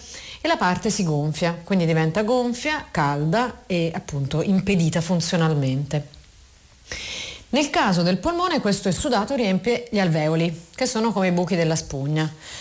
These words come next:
Gli alveoli però sono anche lo spazio del polmone dentro cui si hanno gli scambi gassosi. È attraverso la parete degli alveoli che entra nel nostro organismo l'ossigeno ed esce l'anidride carbonica.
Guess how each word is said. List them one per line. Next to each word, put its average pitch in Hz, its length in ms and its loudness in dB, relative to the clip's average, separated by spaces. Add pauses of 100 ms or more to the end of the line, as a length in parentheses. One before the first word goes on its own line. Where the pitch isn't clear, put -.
(340)
Gli 240 160 2
alveoli 262 360 2
però 208 240 0
sono 196 280 2
anche 190 580 2
lo 185 140 0
spazio 180 500 0
del 165 140 0
polmone 247 600 2
dentro 180 340 0
cui 208 200 0
si 185 160 -2
hanno 190 260 2
gli 175 100 2
scambi 175 360 0
gassosi. 156 840 0
È 165 180 -4
attraverso 196 600 2
la 180 100 2
parete 208 360 2
degli 170 180 0
alveoli 233 440 0
che 196 260 2
entra 175 480 0
nel 160 120 -4
nostro 156 360 -4
organismo 170 480 0
l'ossigeno 214 640 0
ed 180 100 0
esce 160 500 0
l'anidride 170 520 2
carbonica. 151 720 0